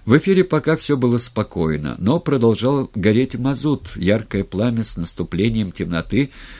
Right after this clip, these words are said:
можно было увидеть с очень большого расстояния, и это могло стать сигналом тревоги для англичан. Нужно было немедленно уходить. Однако Кранке приказал двигаться не на восток, а на запад, с максимальной скоростью,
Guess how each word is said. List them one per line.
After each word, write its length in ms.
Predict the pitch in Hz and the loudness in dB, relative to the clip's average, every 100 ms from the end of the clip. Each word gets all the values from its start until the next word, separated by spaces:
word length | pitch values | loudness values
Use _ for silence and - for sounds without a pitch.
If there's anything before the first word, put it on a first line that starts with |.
| - | -4
можно 320 | 101 123 113 | 0 2 2
было 200 | 101 101 | 2 2
увидеть 420 | 98 87 127 123 - | 4 4 2 2 0
с 120 | - | -2
очень 400 | 143 - 139 123 | -2 -2 -6 -2
большого 440 | 113 - 98 87 | -2 0 -2 0
расстояния, 800 | 76 - 85 82 76 69 62 62 - - | -2 -4 -4 -2 0 -2 -6 -8 -10 0
и 120 | 101 | 2
это 220 | 127 135 | 2 0
могло 340 | 123 107 101 113 | -2 -2 -2 -4
стать 300 | - 107 - | -2 -2 -2
сигналом 720 | - 92 85 104 107 101 90 | -4 -4 -2 0 0 -2 -4
тревоги 640 | 92 87 78 135 127 139 | -4 -2 0 0 0 -2
для 380 | 113 85 95 101 | -2 -2 -2 -2
англичан. 800 | - 98 92 80 85 - 57 50 - - - - - 92 | -6 -6 -4 -6 -6 -6 -8 -8 -12 -14 -18 -18 -10 0
Нужно 360 | 120 151 143 | 0 0 -2
было 320 | 123 135 135 - | 0 2 2 0
немедленно 920 | 101 87 78 95 131 120 117 120 - - | 0 0 2 0 0 -2 0 -2 -2 -6
уходить. 720 | 113 95 82 71 69 - - - - - - - - | -6 -6 -6 -6 -8 -12 -18 -20 -20 -20 -20 -20 -2
Однако 380 | 123 180 185 170 | 2 2 2 0
Кранке 460 | 170 160 139 - | 2 0 0 -4
приказал 500 | 123 131 131 127 135 | -2 -2 0 2 2
двигаться 560 | 113 117 113 117 - 113 | 2 2 2 0 -2 0
не 140 | 107 | 0
на 140 | 104 104 | 0 0
восток, 580 | 107 - - 170 170 - | 0 -2 -2 -2 -2 -2
а 80 | 117 | 0
на 160 | 131 | 0
запад, 520 | 131 110 92 - - - | 0 2 0 0 -10 -8
с 180 | - 95 | -4 -2
максимальной 760 | 90 - 98 95 110 107 117 | -2 -2 -2 0 0 0 -2
скоростью, 840 | - - 139 95 80 - - 64 | -4 0 2 2 0 -6 -8 -8